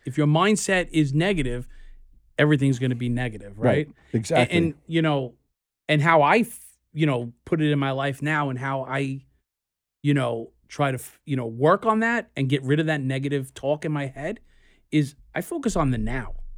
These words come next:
Speaker 2: Mm-hmm.
Speaker 1: You know, I don't worry about, like, listen, I did a million wrong things yesterday,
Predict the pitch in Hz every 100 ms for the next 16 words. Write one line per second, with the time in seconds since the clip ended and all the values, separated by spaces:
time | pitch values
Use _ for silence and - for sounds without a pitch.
0 | - 120 113 104 _ _ _ 143 156 160
1 | 156 240 220 214 208 160 139 127 139 135
2 | 127 _ _ - 156 110 - _ _ -
3 | 151 156 147 139 160 165 151 151 151 143
4 | 147 135 120 127 117 - 95 -